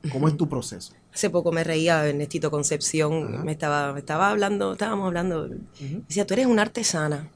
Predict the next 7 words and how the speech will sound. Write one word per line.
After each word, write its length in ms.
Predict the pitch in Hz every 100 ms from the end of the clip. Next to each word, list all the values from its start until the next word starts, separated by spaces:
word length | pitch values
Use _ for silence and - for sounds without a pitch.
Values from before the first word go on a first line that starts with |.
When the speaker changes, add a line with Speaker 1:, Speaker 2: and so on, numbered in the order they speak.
| _ _
Speaker 2:
tú 100 | -
trabajas 560 | 185 220 240 233 240 - - -
tus 120 | - 220
personajes 500 | 226 220 214 240 240
como 200 | 180 156
una 100 | 156
artesana 480 | 156 190 233 240